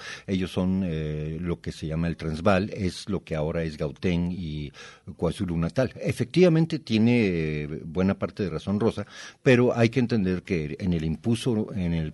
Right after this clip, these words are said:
impulso colonial de los años mil seiscientos, el no llegar masacrando,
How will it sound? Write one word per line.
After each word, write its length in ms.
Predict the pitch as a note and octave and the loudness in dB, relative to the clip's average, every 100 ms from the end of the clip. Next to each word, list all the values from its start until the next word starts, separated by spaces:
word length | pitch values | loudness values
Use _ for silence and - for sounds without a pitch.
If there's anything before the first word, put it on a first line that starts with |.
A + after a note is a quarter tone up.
| - - | -10 -2
impulso 680 | G2 F2+ B2+ D#3+ D#3 G2+ | 0 0 2 2 2 -2
colonial 500 | - E2 D#2 F#2+ F2+ | -2 -2 2 2 2
de 100 | D#2+ | -2
los 320 | C#2 C#2 - - | -8 -10 -14 -12
años 300 | E2+ D#2 F#2+ | -10 -10 -8
mil 180 | F2+ | -10
seiscientos, 640 | - B2+ - B2 F2 G2 - - - - - | -4 -4 -2 -2 -2 -6 -12 -16 -16 -14 0
el 480 | G#2+ F#2+ G2 G#2+ | 4 4 6 8
no 200 | A#2+ D3 C#3 | 8 8 6
llegar 340 | G2+ F#2+ A2+ | 2 4 4
masacrando, 680 | A#2 F#2+ A2+ A#2+ G#2 G2+ | 2 -2 -2 0 2 0